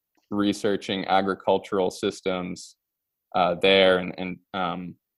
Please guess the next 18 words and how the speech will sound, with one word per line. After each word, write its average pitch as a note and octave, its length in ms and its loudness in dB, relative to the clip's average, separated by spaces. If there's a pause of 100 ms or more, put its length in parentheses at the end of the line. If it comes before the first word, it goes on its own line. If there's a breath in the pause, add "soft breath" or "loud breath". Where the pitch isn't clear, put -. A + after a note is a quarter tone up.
that G2 180 4
led G2+ 240 4
me G2 180 -2
to, F#2 400 0
to G2 120 -4
doing F#2+ 360 0
my F#2 400 -2
undergraduate F#2+ 840 2
thesis, G#2+ 580 0 (260)
uh, F#2 260 6
which F#2 320 -2
touched - 320 2
on, F#2 440 2 (220)
uh, E2+ 360 2 (540)
how G2 340 6
invasive G2 640 -2
species, F#2+ 880 -4 (100)
um, F#2 340 0